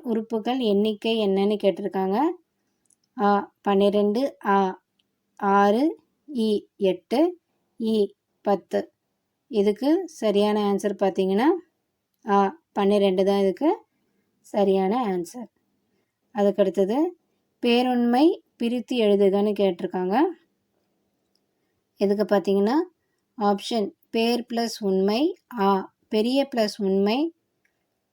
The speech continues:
பெரு பிளஸ் உண்மை, அடுத்தது பெருமை பிளஸ் உண்மை. இதுக்கு கரெக்டான ஆன்சர் பார்த்தீங்கன்னா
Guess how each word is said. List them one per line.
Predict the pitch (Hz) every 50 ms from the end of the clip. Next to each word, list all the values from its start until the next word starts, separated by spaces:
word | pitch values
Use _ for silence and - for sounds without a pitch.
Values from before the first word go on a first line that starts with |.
| _ _ _ -
பெரு | 226 220 220 254 269 262
பிளஸ் | - 269 240 233 220 -
உண்மை, | 220 196 190 190 190 202 220 269 311 349 - -
அடுத்தது | 254 208 190 185 208 202 220 294 349 370 339 - _ _ _ _
பெருமை | - 220 220 220 220 220 214
பிளஸ் | 202 202 208 226 269 - -
உண்மை. | - 196 180 180 180 180 180 180 - _ _ _ _ _ _ _ _ _ _ _ _ 247
இதுக்கு | 226 208 214 202 226 208
கரெக்டான | 208 214 208 208 202 220 220 220 220 208
ஆன்சர் | 202 202 202 196 214 196
பார்த்தீங்கன்னா | 185 202 190 180 202 185 190 202 240